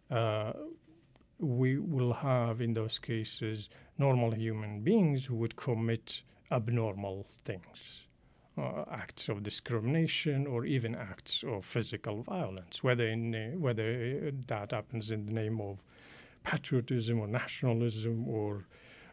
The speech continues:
uh, faith, whatever it is. But, I mean, my point is that,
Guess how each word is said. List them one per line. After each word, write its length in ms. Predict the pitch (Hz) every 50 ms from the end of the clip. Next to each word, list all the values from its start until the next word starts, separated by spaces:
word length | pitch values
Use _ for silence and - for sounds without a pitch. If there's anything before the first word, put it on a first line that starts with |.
| -
uh, 340 | - - 113 107 104 98 107
faith, 800 | 127 - - - - 151 143 131 120 113 - - - - - - - -
whatever 440 | 214 127 127 117 139 147 131 143 135
it 160 | 127 120 -
is. 300 | 170 165 143 127 110 113
But, 380 | 107 113 113 110 110 - - - - - - - - - _ - - 170 - -
I 80 | - 127
mean, 200 | 113 120 123 147
my 220 | 156 131 120 123
point 540 | 123 123 - - 143 131 127 123 117 113 -
is 220 | 135 117 117 113 117
that, 420 | 120 113 110 107 110 - - -